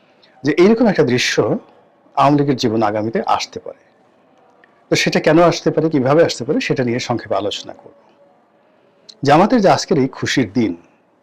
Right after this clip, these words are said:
এই খুশির দিনের নেপথ্যে যে কারণসমূহ, তা ছিল কন্টিনিউয়াসলি দু হাজার দশ সন থেকে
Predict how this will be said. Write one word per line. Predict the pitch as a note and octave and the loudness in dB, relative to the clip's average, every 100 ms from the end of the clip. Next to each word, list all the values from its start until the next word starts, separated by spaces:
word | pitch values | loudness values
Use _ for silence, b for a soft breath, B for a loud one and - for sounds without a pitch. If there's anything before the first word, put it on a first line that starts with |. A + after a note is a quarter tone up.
| - | -4
এই | C#3 | -4
খুশির | - C3+ D#3+ | -4 -4 -2
দিনের | C3+ C#3+ C#3+ | 0 2 2
নেপথ্যে | A2+ - C#3 - - D#3 F3 | 0 -2 -4 -6 -4 -2 0
যে | D3 G#2+ G#2+ G#2 G2+ - _ _ _ _ _ | -2 -2 -2 -4 -8 -18 _ _ _ _ _
কারণসমূহ, | - C3 D3+ - G2+ B2+ | -2 2 2 0 -8 -4
তা | B2+ G2+ | -4 -4
ছিল | - D3+ C#4 - - _ _ _ b b b b - | -2 -2 -2 -6 -20 _ _ _ b b b b 0
কন্টিনিউয়াসলি | E3+ A3 G#3 D#3 E3+ | 2 2 0 0 0
দু | D3 | 0
হাজার | C3 C3+ C3 B2 - - | 0 2 2 0 -6 -14
দশ | A2+ B2 - | -2 0 0
সন | - B2 G2+ | -4 -6 -8
থেকে | - - - | -10 -20 -20